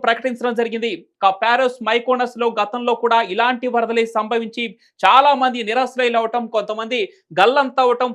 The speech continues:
ప్రాణ నష్టం కావచ్చు, ఆస్తి నష్టం కావచ్చు, భారీ, భారీగా జరిగిందంటూ అక్కడ ప్రభుత్వం తెలిపింది. ప్రస్తుతం వరదలు వస్తున్న నేపథ్యంలో ఈ వరదలు తగ్గాక కానీ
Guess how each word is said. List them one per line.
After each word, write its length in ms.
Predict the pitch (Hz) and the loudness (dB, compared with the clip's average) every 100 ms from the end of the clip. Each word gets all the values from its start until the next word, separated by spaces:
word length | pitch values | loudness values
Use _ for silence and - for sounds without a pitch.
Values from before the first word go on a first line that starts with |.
| - | -4
ప్రాణ 220 | 214 247 240 | -2 0 -2
నష్టం 240 | 233 233 220 | -4 -4 0
కావచ్చు, 340 | 226 220 233 214 | 0 0 0 0
ఆస్తి 220 | 226 - | 0 -6
నష్టం 180 | 240 233 214 | -12 -10 -6
కావచ్చు, 260 | 214 208 247 180 135 | -6 -6 -10 -12 -4
భారీ, 340 | 180 226 254 220 214 _ _ | 0 0 0 -8 -16 _ _
భారీగా 460 | 156 208 262 277 262 247 | 0 2 4 4 2 2
జరిగిందంటూ 440 | 247 233 233 233 233 | -2 -4 -4 -2 -4
అక్కడ 120 | 220 | -4
ప్రభుత్వం 500 | 214 220 220 226 226 214 _ _ | -6 -4 -4 -4 -6 -6 _ _
తెలిపింది. 440 | 214 220 226 233 262 - | -4 -4 -6 -6 -8 -2
ప్రస్తుతం 460 | 220 226 240 269 196 _ _ - 165 | -4 0 2 2 0 _ _ 0 4
వరదలు 280 | 254 294 | 6 6
వస్తున్న 240 | 277 269 247 240 | 4 4 -2 -2
నేపథ్యంలో 440 | 233 226 226 240 | -4 -4 0 0
ఈ 120 | 247 180 | 0 0
వరదలు 300 | 185 214 254 | -2 0 0
తగ్గాక 560 | 247 - 208 220 277 269 262 | 0 -2 -2 4 4 4 0
కానీ 200 | 240 254 | 0 0